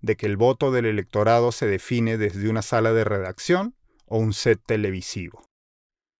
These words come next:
No es lo mismo colaborar con la formación de opinión que intentar determinarla. Lo primero combate el populismo, lo segundo es populismo periodístico.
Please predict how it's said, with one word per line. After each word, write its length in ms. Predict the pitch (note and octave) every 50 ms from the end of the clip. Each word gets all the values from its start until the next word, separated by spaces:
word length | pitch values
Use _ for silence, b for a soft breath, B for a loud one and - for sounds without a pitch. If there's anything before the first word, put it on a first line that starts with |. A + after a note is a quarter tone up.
| _ _ -
No 160 | B2+ C3 C#3
es 100 | D3 C3+
lo 160 | D3 C#3 B2+
mismo 540 | B2 C#3 D3+ D#3 C3+ B2 A#2 G#2+ G#2+ A#2+ - _ _ _ _ _
colaborar 500 | - B2+ A2+ A2 G#2 G#2 A2 A#2 B2 A#2+
con 140 | - C#3 C3
la 80 | B2+
formación 640 | - - B2+ G#2+ G#2+ G2 F2+ - - A#2+ A2+ A2+ A2+
de 60 | A2+
opinión 640 | A2+ - - G#2 G2 A2+ C3+ C#3+ C#3 C3 C#3 D3+ - _
que 120 | - - A2+
intentar 560 | A2 G#2 - G#2+ G2 F#2+ - - B2+ B2+ B2+
determinarla. 1000 | B2+ B2 - - A#2+ G#2+ G#2 G2+ G2+ G2+ A2+ A#2 A2+ G#2+ F#2+ F2 D#2 - - _ _ _ _ _
Lo 180 | - B2 B2 -
primero 560 | B2+ B2 B2 C#3+ E3+ F3 D#3+ D3 D3+ D#3+ - _ _ _
combate 520 | - - A#2+ A#2+ B2 C3 C3+ C#3 - - C3
el 100 | C3 A#2+
populismo, 720 | - A#2 G#2 - A2 G#2+ A2 A#2+ G#2+ - - E2+ E2 - - _ _ _ _ _ _ -
lo 240 | A2 A2 G#2+ G#2 G2
segundo 760 | - - F#2+ F#2 G#2+ B2 C#3 C#3 B2 A2 G#2+ A2+ B2+ C3+ _ _ _ -
es 140 | A#2 G#2 -
populismo 680 | - - G2 - G#2 G2 F#2+ G2+ G#2 F#2+ A2 G#2 G2 -
periodístico. 840 | - G2+ F#2+ F#2 E2+ E2 D#2+ - - - _ - _ _ - _